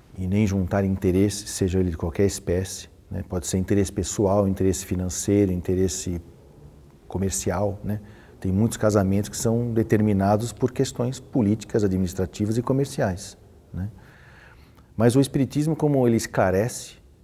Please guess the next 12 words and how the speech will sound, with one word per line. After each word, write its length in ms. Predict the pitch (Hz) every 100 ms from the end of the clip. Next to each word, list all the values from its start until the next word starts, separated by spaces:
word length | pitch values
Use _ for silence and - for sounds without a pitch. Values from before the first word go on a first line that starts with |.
| _
né? 180 | 98 101 - - - _
Ele 180 | - 92
acolhe, 640 | 95 - 117 120 120 113 113
ele 200 | 98 92
consola, 880 | 92 92 - - 113 107 107 104 101 - - -
ele 140 | 98 95
esclarece 720 | - 104 95 107 117 117 107
e 40 |
motiva 600 | 101 95 - 147 131 98
as 100 | 92
pessoas 460 | - 95 - 101 95
p-, 140 | -